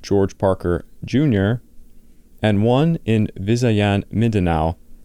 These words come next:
commanded by Brigadier General William Sharp. Then Douglas MacArthur dispersed his troops with all the war equipment widely and thinly across all nine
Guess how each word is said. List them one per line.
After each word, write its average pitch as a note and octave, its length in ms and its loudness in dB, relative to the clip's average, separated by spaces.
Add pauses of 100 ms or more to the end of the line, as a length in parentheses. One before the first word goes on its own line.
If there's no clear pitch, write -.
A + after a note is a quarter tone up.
commanded G#2 400 2
by F2+ 280 2
Brigadier B2+ 560 2
General F#2 580 0 (140)
William G#2 540 2
Sharp. - 420 -4 (1200)
Then C#3+ 480 2 (140)
Douglas D3+ 420 0
MacArthur D#3 720 2
dispersed C3+ 600 -2
his A2 240 -2
troops - 640 -2 (280)
with F2+ 180 -2 (120)
all C#3 440 2
the A2 160 -2
war A2 380 2
equipment F2 580 -2 (260)
widely A#2+ 680 0 (200)
and G#2 180 0
thinly F2+ 640 0 (120)
across G2+ 480 0 (120)
all G#2+ 240 4
nine A#2 420 2